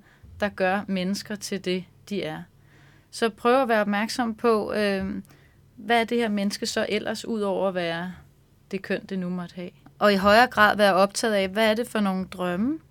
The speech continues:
det barn har? Hvad er det for nogle kvaliteter, det barn har? Hvor bliver barnet glad, øh, eller f-, stimuleret på, på anden måde? Altså, hvor opfylder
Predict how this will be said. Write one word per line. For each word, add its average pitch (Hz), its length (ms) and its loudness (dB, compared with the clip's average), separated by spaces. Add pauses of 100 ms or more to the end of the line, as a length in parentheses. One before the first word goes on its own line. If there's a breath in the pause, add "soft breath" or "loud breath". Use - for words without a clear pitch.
(640)
det 208 140 -2
barn 190 340 0
har? 185 260 0
Hvad 214 200 4
er 208 40 4
det 220 140 0
for 233 100 -2
nogle 190 240 2
kvaliteter, 220 720 0
det 214 160 -4
barn 185 320 0
har? 185 260 0 (420 loud breath)
Hvor 240 180 4
bliver 226 460 2 (100)
barnet 220 400 2 (100)
glad, 175 280 2 (400 soft breath)
øh, 185 360 0
eller 175 220 0
f-, - 200 -14
stimuleret 214 720 0
på, 190 420 0
på 202 100 -2
anden 196 320 0
måde? 202 260 4
Altså, 196 240 -2 (120)
hvor - 120 4
opfylder 202 640 2